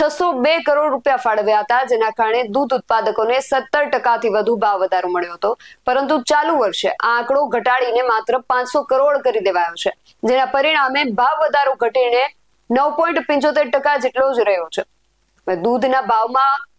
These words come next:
જે ફેરફાર થયા, એ ભાવ ફેરમાં થયેલો આ અચાનક ઘટાડો જ આજના આક્રોશનું મુખ્ય કારણ બની ગયો. પશુપાલકોની આ માંગણી અને વિરોધ પ્રદર્શન કેટલો સમય ચાલશે અને તંત્ર કે ડેરી સત્તાધીશો આ મામલે હવે શું વલણ અપનાવે છે, તે જોવું રહ્યું.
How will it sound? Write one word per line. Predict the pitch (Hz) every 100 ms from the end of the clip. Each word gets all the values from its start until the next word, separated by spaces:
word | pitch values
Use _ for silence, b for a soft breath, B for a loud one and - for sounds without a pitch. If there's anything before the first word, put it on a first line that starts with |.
| -
જે | 208 247
ફેરફાર | 247 247 247 294 311
થયા, | 285 269 285 - _ _
એ | -
ભાવ | 220 254 294
ફેરમાં | 262 302 349 349
થયેલો | 320 311 285 285
આ | 320 - 269 240
અચાનક | 226 277 311 262
ઘટાડો | 247 240 262 294 311
જ | 277 -
આજના | 254 247 262
આક્રોશનું | 240 - 269 277 269 254
મુખ્ય | 226 269
કારણ | 254 240 233
બની | 196 170
ગયો. | 165 165 160 _ _ _ _ _ _ -
પશુપાલકોની | 302 392 370 339 330 330 320
આ | 320
માંગણી | 262 254 254 269 302 -
અને | - 247
વિરોધ | 240 233 220
પ્રદર્શન | 214 214 214 226 285 277 -
કેટલો | 214 214 208
સમય | 220 233 269
ચાલશે | - 240 240 240 285 320 _ _
અને | - 277 311
તંત્ર | 311 302 349 254 - -
કે | 277
ડેરી | 285 285 320
સત્તાધીશો | 294 277 277 233 262 254 339
આ | 320
મામલે | 277 269 262 277
હવે | 262 254
શું | 262 294 269
વલણ | 214 254 294
અપનાવે | 220 220 185 202
છે, | 208 262
તે | 262 269 262
જોવું | 190 180 170
રહ્યું. | 165